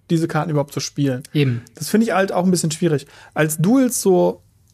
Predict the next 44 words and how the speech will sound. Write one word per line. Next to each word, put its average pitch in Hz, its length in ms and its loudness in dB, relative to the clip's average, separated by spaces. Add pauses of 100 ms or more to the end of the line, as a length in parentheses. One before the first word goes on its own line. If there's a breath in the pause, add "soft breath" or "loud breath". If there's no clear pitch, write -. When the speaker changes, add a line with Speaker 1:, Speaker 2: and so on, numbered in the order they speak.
(300)
Speaker 1:
achtzig 180 580 0
bis 151 260 -2
hundertfünfzig 160 640 -2
Euro, 156 280 2
zweihundert 156 500 0
Euro 156 220 0
von 151 180 -4
mir 165 140 2
aus 156 140 -4
noch 156 160 -4
ges-, - 260 -8 (100)
gekostet 156 460 -2
haben, 143 240 2
sag 147 160 2
ich 147 60 -2
schon, 139 240 -4 (340 loud breath)
uff, 208 380 0
das, 156 260 -2
das 165 180 -8
ist - 180 -4
eine 202 80 2
Menge 233 280 0
Geld. 180 480 0
Speaker 2:
Hm. 131 380 2
Speaker 1:
Aber 170 240 2
wenn 170 100 2
man 170 140 2
das 156 200 0
wirklich 196 300 2
spielen 160 340 0
möchte, 156 640 0
dann 151 420 -2
kommt 156 240 -4
man 147 120 -2
dahin. 135 340 -2 (280 soft breath)
Speaker 2:
Ja. 127 220 -2
Speaker 1:
Wenn 156 80 4
ich 180 140 -2
mir 190 60 0
jetzt 185 120 -6
überlege, 196 420 0
dass 175 180 -2
ich 156 120 -4
für 170 460 0